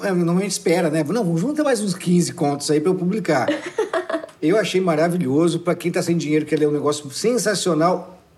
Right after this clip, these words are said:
Speaker 1: por mais que a autora não indique, tá quatro e noventa e nove no Kindle,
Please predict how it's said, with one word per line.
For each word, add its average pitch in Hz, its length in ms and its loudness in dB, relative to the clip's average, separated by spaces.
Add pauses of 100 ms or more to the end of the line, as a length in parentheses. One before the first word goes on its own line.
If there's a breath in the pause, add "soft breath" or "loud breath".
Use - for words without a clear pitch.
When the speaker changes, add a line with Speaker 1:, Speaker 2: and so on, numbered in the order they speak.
Speaker 1:
por 127 80 -14
mais 143 160 0
que - 80 -4
a - 20 2
autora 123 240 0
não 135 140 2
indique, 170 420 0 (220)
tá 165 100 0
quatro 185 400 0
e 175 40 2
noventa 156 300 2
e 139 40 2
nove 127 280 0
no 113 120 -4
Kindle, 131 400 -2